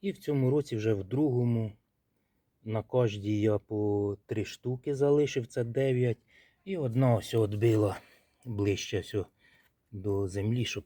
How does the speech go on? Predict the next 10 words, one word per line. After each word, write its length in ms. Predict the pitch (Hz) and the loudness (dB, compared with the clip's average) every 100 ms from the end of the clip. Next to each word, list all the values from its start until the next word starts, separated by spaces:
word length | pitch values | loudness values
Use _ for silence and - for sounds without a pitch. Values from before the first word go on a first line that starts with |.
| - | -12
чотири 360 | - 113 101 | -10 -4 -2
рукава, 540 | 95 - 90 92 92 - | -2 -2 -2 -2 -4 -6
щоб 220 | - 90 | -16 -14
було 280 | 92 92 95 | -8 -4 -4
у 80 | 95 | -4
мене. 360 | 98 98 98 - _ _ _ _ _ _ - | -6 -8 -10 -16 _ _ _ _ _ _ -16
І 300 | 107 101 127 151 | -14 -12 -12 -12
оце 240 | - 165 | -8 -6
вже, 260 | 127 123 123 - _ - - - _ _ _ _ _ - - - - - - | -4 -4 -6 -12 _ -20 -20 -20 _ _ _ _ _ -20 -20 -18 -18 -18 -10
получається, 840 | 101 101 - 127 117 113 - 127 | -6 -6 -6 -4 -4 -4 -4 -4